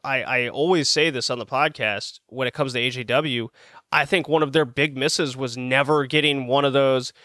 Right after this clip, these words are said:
one of those people to put over Bull Nakano strong to get that next generation.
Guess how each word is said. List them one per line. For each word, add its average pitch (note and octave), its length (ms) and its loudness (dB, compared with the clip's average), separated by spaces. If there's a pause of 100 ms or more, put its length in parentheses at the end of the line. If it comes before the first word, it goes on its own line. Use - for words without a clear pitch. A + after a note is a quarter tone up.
(320)
one D3+ 160 2
of D#3 80 4
those D3 180 2
people D#3+ 380 0
to B2 100 0
put - 420 0
over D3 520 2 (220)
Bull D#3 220 4
Nakano D3 480 2
strong C#3 640 2 (380)
to E3+ 140 -6
get E3 240 0
that D#3 180 2
next D3 220 0
generation. C3+ 800 0